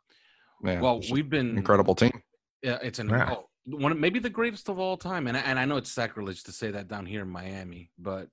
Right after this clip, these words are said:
Speaker 2: wow, what a team! What a team this, this <laughs> L S U, you, you know.
Speaker 3: I mean, how do you, how,
Speaker 2: How do you
Speaker 3: how do you
Speaker 2: dust
Speaker 3: ever
Speaker 2: off
Speaker 3: value the
Speaker 2: Clemson in that
Speaker 3: greatest
Speaker 2: championship game?
Speaker 3: Yeah. But,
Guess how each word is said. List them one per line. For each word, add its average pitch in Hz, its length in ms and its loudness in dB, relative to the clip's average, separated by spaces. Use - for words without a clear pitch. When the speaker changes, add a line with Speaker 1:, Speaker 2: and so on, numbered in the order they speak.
Speaker 2:
wow, 98 400 -2
what 120 180 -4
a - 40 -8
team! 92 260 -14
What 139 140 -4
a 135 40 -4
team 120 260 -2
this, - 240 -8
this - 260 -12
<laughs> - 40 -2
L 120 80 -4
S - 180 -10
U, 165 100 0
you, 135 160 2
you 139 100 -2
know. 113 160 0
Speaker 3:
I 113 60 6
mean, 131 100 10
how 160 220 10
do 135 80 6
you, 113 220 8
how, - 160 -2
Speaker 2:
How - 140 4
do 247 60 8
you 226 60 6
Speaker 3:
how 156 100 10
do 135 100 10
you 135 60 12
Speaker 2:
dust 127 100 12
Speaker 3:
ever 113 80 10
Speaker 2:
off 156 80 8
Speaker 3:
value 113 240 8
the 95 80 10
Speaker 2:
Clemson 110 260 4
in 104 100 -4
that 107 160 4
Speaker 3:
greatest 110 360 4
Speaker 2:
championship 131 460 -2
game? - 300 -10
Speaker 3:
Yeah. - 200 -10
But, - 200 4